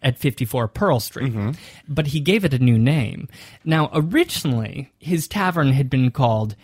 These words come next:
Speaker 1: the Queen's Head Tavern, which was named for the Queen Charlotte of England, which was what you did. I mean, England was in control.
Speaker 2: It's a British colony. I mean, a lot of places were named King's Head and Queen's Head. That's a common name for taverns and shops.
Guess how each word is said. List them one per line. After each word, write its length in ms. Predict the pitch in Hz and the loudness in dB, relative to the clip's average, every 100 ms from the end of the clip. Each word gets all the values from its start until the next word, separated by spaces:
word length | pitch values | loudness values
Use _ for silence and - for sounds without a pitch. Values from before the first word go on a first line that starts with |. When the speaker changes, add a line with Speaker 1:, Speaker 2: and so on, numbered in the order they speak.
| - | -6
Speaker 1:
the 120 | 143 | -4
Queen's 520 | 143 - 240 226 196 - | -4 -4 0 2 2 2
Head 300 | 160 127 117 | 0 0 -2
Tavern, 580 | 165 160 117 - - - | -2 -2 -4 -8 -10 -2
which 180 | 131 147 | 0 0
was 160 | 131 | 0
named 240 | 156 147 143 | 2 2 0
for 80 | |
the 80 | 131 - | -4 -4
Queen 240 | - 170 143 | 0 2 2
Charlotte 420 | - 156 127 113 | 2 2 2 0
of 100 | 131 | 0
England, 440 | 180 123 113 147 - - - - | 0 0 -4 -14 -16 -20 -20 -4
which 200 | 233 - | 0 2
was 160 | 175 131 | 0 0
what 220 | 123 120 | -4 -4
you 60 | 113 | 0
did. 300 | 190 165 107 | 2 2 0
I 100 | 110 | -6
mean, 400 | 104 101 101 107 - | -6 -6 -8 -8 0
England 480 | 147 131 120 113 | 0 2 2 0
was 160 | 113 110 | -2 -2
in 140 | 107 | -2
control. 540 | 98 104 - 190 113 101 | -2 -6 -2 0 0 -4
Speaker 2:
It's 80 | - | -6
a 40 | |
British 320 | 127 143 143 - | 0 0 0 -4
colony. 380 | 139 117 117 | 0 2 2
I 20 | 131 | 2
mean, 120 | 175 | 2
a 40 | |
lot 120 | 196 240 | 2 0
of 60 | |
places 360 | 160 139 127 113 | -2 -2 -2 -2
were 80 | 110 | -2
named 300 | 104 98 - | -2 -4 -6
King's 420 | 139 127 120 113 | -4 -2 -2 -2
Head 300 | 110 104 101 | 0 0 0
and 120 | 95 | -4
Queen's 380 | - 117 107 104 | -4 -2 0 -2
Head. 220 | 117 104 | -2 -2
That's 120 | 101 | -4
a 60 | 117 | -6
common 420 | - 135 123 110 | -6 -4 -2 0
name 280 | 107 104 107 | 0 0 -2
for 400 | - 92 95 104 | -4 -2 -2 -4
taverns 680 | - 117 104 101 92 92 92 | -4 -2 0 -2 -4 -4 -6
and 120 | 95 | -6
shops. 400 | 92 107 87 - | -2 0 0 -4